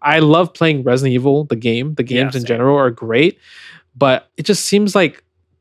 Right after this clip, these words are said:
Speaker 1: they can't do the movie right. And the crazy part is, it doesn't even seem that difficult.
Speaker 2: Yeah.
Speaker 1: Like, when you think about, like, and, like, to make a good zombie movie, it's,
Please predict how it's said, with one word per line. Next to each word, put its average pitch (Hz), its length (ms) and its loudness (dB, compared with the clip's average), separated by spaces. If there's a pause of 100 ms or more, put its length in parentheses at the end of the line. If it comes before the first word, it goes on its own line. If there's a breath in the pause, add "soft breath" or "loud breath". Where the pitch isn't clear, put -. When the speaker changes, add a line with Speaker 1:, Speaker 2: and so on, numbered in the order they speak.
Speaker 1:
they 139 100 2
can't 160 320 -2
do 143 140 2
the 123 100 2
movie 110 280 -2
right. 202 400 0
And 143 220 0
the 180 60 0
crazy 277 320 2
part 165 240 2
is, 147 220 2 (520 loud breath)
it 208 80 2
doesn't 302 220 4
even 277 120 4
seem 262 160 2
that 247 140 2
difficult. - 560 0 (240)
Speaker 2:
Yeah. 131 200 -2
Speaker 1:
Like, 147 320 0 (120)
when 170 140 4
you 196 60 2
think 185 220 0
about, 226 200 2
like, 196 320 0
and, 175 160 0
like, 165 280 0 (120)
to 170 100 -4
make 220 140 2
a 220 40 2
good 175 240 0
zombie 139 440 -2
movie, 269 480 0 (300 loud breath)
it's, - 280 -4